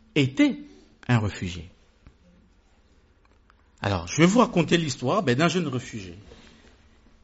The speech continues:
Il avait moins de deux ans, cet enfant d'un village de Judée. Ses parents pauvres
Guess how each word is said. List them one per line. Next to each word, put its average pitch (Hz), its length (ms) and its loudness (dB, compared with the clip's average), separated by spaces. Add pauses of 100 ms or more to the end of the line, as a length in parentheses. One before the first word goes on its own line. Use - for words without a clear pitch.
(160)
Il 147 140 4
avait 170 220 6
moins 196 220 8
de 214 120 6
deux 151 320 2
ans, 185 180 0 (540)
cet 175 300 2
enfant 160 240 6
d'un 147 140 6
village 127 340 4
de 127 100 0
Judée. 104 400 -4 (920)
Ses - 200 2
parents 123 340 6
pauvres 220 520 4